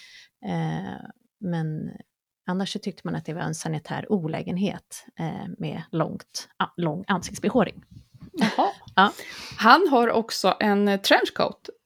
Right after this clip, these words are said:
Speaker 2: Och det tycker jag är roligt, för att, eh, det är ju den där be-, han har en beige rock. Man ser också att polisinspektören har den i början. Och det är ju, den Trench är ju ett ord för skyttegrav,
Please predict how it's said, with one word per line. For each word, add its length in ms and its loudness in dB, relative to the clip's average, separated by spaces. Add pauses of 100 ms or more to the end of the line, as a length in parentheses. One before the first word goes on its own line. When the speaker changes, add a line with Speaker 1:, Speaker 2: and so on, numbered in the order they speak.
(300)
Speaker 2:
Och 80 2
det 100 4
tycker 240 0
jag 80 6
är 60 4
roligt, 400 2 (120)
för 320 2
att, 380 -2
eh, 260 4
det 140 2
är 40 6
ju 60 6
den 100 6
där 100 6
be-, 260 0
han 140 4
har 100 8
en 100 6
beige 320 4
rock. 280 2
Man 120 4
ser 220 2
också 260 0
att 360 -6
polisinspektören 1400 -2
har 180 -2
den 200 -6
i 120 -10
början. 380 -4 (580)
Och 280 -2
det 340 4
är 140 4
ju, 420 2
den 460 2 (480)
Trench 360 4
är 40 4
ju 160 4
ett 140 -6
ord 240 0
för 120 0
skyttegrav, 680 2